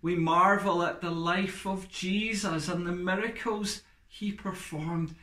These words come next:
and the wonder of the cross and the resurrection and the saving power that is ours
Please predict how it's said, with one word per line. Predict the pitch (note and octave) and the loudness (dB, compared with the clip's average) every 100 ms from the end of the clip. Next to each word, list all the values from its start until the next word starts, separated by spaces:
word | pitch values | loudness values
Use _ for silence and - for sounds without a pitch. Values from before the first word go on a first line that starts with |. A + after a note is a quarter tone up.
| - _ _ - | -20 _ _ -4
and | G3+ G3+ | 0 2
the | G3 | 2
wonder | F#3 A3 B3+ C4 C4 B3+ - - - | 2 4 4 4 4 4 2 -6 -12
of | F#3 G3 | -8 -8
the | |
cross | F#3 - G#3+ A3 G#3+ - - - - | -8 -6 -4 -2 -4 -4 -6 -6 -4
and | F#3+ F#3 | -2 0
the | F3+ | 0
resurrection | E3+ F#3 G3 F#3+ D#3+ E3 D#3+ - - F3 - - - | 0 0 0 -2 -2 -2 -2 -2 -4 -4 -8 -12 -2
and | G3 F#3+ | 0 2
the | G3 | 0
saving | - - A3+ B3 A#3+ - | 0 -2 0 0 0 -2
power | - G#3+ G#3 G3+ | 0 2 4 2
that | F#3+ G3 F#3+ | 2 2 2
is | F3+ | 0
ours | F3+ A3 G#3 C3+ C3+ - | 0 0 0 -2 -4 -10